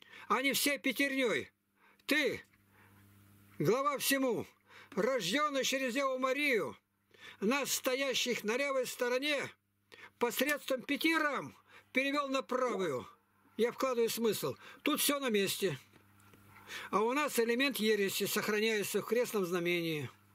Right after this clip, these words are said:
Но надо как? Вот чело, а потом где пуповина, сюда, правое плечо, вот здесь соединение, и на левое, чтобы крест такой был, хороший.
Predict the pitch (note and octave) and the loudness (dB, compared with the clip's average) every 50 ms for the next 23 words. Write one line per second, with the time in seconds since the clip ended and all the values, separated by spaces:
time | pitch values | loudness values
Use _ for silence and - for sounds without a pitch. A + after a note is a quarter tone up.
0 | - - - - - - - - - - - - G3 A3 B3+ B3+ A3 B3 A3+ - | -20 -20 -20 -20 -20 -20 -20 -20 -20 -8 0 2 2 4 4 2 0 0 0 0
1 | A#3+ F#3+ D#3 - - - - - - - - - F#3 F#3 - - - A#3 A#3 C#4 | 0 -2 -2 -6 -12 -18 -12 -8 -8 -8 -2 0 0 2 4 4 2 2 2 2
2 | D4+ C#4+ A3 C#3 - - - F3+ F3 - A3+ A3 C#4 C4 A#3 G3+ A#3+ B3+ - B3+ | 0 0 -2 -4 -8 -8 -6 -4 -2 -2 -2 0 -2 -2 -2 -2 -2 -2 0 -2
3 | B3+ - C4+ C4 B3 B3 A#3 G3+ F#3 F3 E3 - A#3 A#3+ C#4 C#4 B3 F#3 C3+ - | -2 -2 -2 -2 0 0 0 0 -2 -4 -2 -2 -2 -2 0 -2 -2 -4 -8 -12
4 | _ _ - - - - - _ - - A3+ C4 C#4 C4+ B3+ A3+ G#3 E3+ - A3+ | _ _ -20 -20 -20 -20 -20 _ -4 -2 0 0 0 0 0 -2 -2 0 0 2
5 | A3 - - A#3+ G3+ F#3 F#3+ F3+ G#3 F#3 - - A#3 G#3+ G#3 A3+ A#3+ A3+ A3 F#3+ | 2 2 2 2 2 2 2 0 0 0 2 0 0 0 0 0 0 0 0 0
6 | D#3+ D3+ C#3+ B2+ G#2 - - - - - A#3 C4+ D4 D4 C#4 C#4 C4 B3 A#3 A3+ | -2 -2 -4 -6 -6 -10 -14 -14 -6 -2 0 0 0 0 0 0 0 0 2 2
7 | A3 G#3 F#3+ D3+ - - _ _ _ _ - - A#3 A3+ F#3 F3 - - - D#4 | 0 0 -2 -4 -8 -14 _ _ _ _ -6 -4 -2 -2 -2 -4 -4 0 0 0
8 | D4 C4 - - - - - - - - - - _ - D3+ D3+ - - - - | 0 0 -4 -8 -14 -18 -20 -20 -20 -20 -20 -20 _ -12 -10 -10 -10 -12 -18 -20
9 | - - - - G3+ - - C#4+ C#4 B3+ G3 F#3 F3 C#3 A#2 - - - - - | -20 -10 -4 -2 -2 0 0 0 0 0 0 0 0 0 -2 -6 -10 -16 -20 -20
10 | - - - - - - - - F3 F3+ G#3+ B3 A3+ - - F3 B2 G2 | -20 -20 -20 -20 -20 -14 -6 -2 0 2 2 2 0 0 0 -2 -2 -2